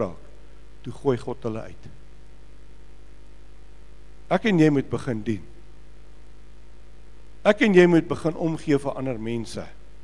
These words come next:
Ek en jy moet 'n, 'n hart kry vir mense wat verlore gaan.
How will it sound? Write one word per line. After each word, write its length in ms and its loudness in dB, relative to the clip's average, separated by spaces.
Ek 220 4
en 80 10
jy 160 12
moet 160 10
'n, 100 10
'n 160 2
hart 260 8
kry 300 8
vir 160 12
mense 440 12
wat 200 6
verlore 480 8
gaan. 240 -6